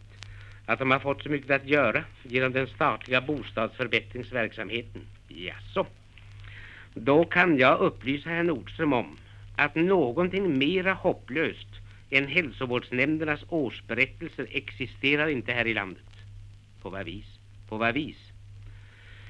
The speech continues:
Jo, på det viset helt enkelt att allting uppges som gott och bra och fullkomligt tillfredsställande, hur förhållandena än är. Jag kan som exempel nämna fyra fall.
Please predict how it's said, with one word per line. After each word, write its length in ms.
Jo, 320
på 100
det 240
viset 340
helt 260
enkelt 320
att 260
allting 760
uppges 540
som 320
gott 500
och 180
bra 440
och 140
fullkomligt 640
tillfredsställande, 840
hur 260
förhållandena 720
än 280
är. 160
Jag 240
kan 180
som 140
exempel 440
nämna 260
fyra 280
fall. 140